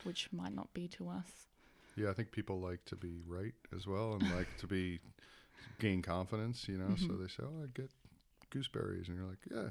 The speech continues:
Speaker 2: that's right, actually," you know?
Speaker 1: Yeah, yeah.
Speaker 2: <laughs> Uh,
Speaker 1: Yeah,
Speaker 2: oh.
Speaker 1: and just, um, actually being able to take people behind the scenes, uh, I find is really great for them to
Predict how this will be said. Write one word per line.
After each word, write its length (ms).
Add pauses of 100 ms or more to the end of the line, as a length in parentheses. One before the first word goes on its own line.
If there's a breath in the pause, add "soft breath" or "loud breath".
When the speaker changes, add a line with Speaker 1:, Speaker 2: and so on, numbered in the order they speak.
Speaker 2:
that's 240
right, 220
actually," 460
you 100
know? 260
Speaker 1:
Yeah, 220
yeah. 320
Speaker 2:
<laughs> 880
Uh, 480 (560 soft breath)
Speaker 1:
Yeah, 300
Speaker 2:
oh. 40 (280)
Speaker 1:
and 160
just, 260
um, 280
actually 500 (240)
being 280
able 200
to 80
take 260
people 300
behind 320
the 60
scenes, 680 (100)
uh, 280 (520)
I 60
find 360
is 260 (120)
really 440 (580 loud breath)
great 280
for 140
them 280
to 280